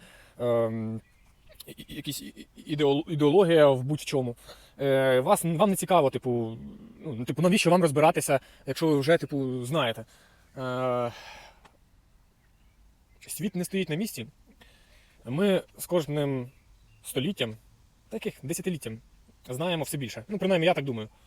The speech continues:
Можливо, вони не так. Я не знаю, як там піраміди будувалися. Е, але момент у тому, що свої переконання час від часу треба перерозглядати і ставити під сумнів. В цьому полягає такий примітивний, е,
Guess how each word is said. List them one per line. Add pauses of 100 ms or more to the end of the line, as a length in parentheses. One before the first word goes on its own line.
(500)
Можливо,
вони
не
так. (320)
Я
не
знаю,
як
там
піраміди
будувалися. (1200)
Е, (720)
але
момент
у
тому,
що
свої
переконання
час
від
часу
треба (460)
перерозглядати (440)
і (260)
ставити
під
сумнів. (420)
В
цьому
полягає
такий
примітивний, (360)
е,